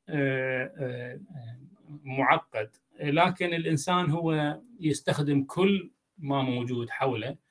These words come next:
لأن يبقى، يعني بصراحة صراع من أجل البقاء. ممكن يعني الس-، الس-، الإنسان استخدم النفط، استخدم ال-،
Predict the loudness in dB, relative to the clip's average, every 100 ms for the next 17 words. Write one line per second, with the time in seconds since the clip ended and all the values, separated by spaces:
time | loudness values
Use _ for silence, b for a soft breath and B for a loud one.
0 | _ _ _ -4 0 2 2 0 -2 -2
1 | 0 0 0 -4 -4 -4 -6 -10 -12 -10
2 | -12 -10 0 4 4 2 -6 -8 -8 -6
3 | -2 -4 -6 _ _ 0 0 0 -6 -4
4 | -6 -6 -8 -6 -4 -6 -4 -6 -2 -2
5 | 2 0 0 -2 2 2 4 0 0 -6
6 | -4 -6 -4 -4 -4 -6